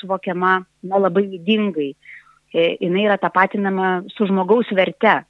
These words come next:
Kad žmogus turintis negalią turi tarsi ir mažesnę vertę, nes jis turi mažesnį darbingumą. E, tai, tai tokios yra nuostatos, kad tu esi bevertis, kad tu nieko negali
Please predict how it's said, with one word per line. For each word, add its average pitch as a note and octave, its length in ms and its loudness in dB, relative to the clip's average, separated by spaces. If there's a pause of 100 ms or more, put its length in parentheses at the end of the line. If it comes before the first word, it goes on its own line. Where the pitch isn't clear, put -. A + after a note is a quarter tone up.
(160)
Kad F3 120 -4
žmogus A3 320 -4
turintis A3 400 0
negalią A3 380 2 (340)
turi C4 240 2
tarsi A3+ 300 0
ir A3 100 0
mažesnę G#3 480 -4
vertę, G#3 320 2
nes D#3+ 160 -6
jis - 160 -12
turi G#3 160 2
mažesnį F#3+ 560 -2
darbingumą. F#3 640 0 (920)
E, E3 440 2
tai, G3+ 140 4 (580)
tai A3 80 4
tokios F#3 320 2
yra G3 160 2
nuostatos, G#3+ 540 -2
kad F#3+ 100 0
tu G#3 80 2
esi G3 180 -2
bevertis, E3+ 540 0
kad F3+ 160 -4
tu G3 160 -14
nieko G#3 320 0
negali F3 480 0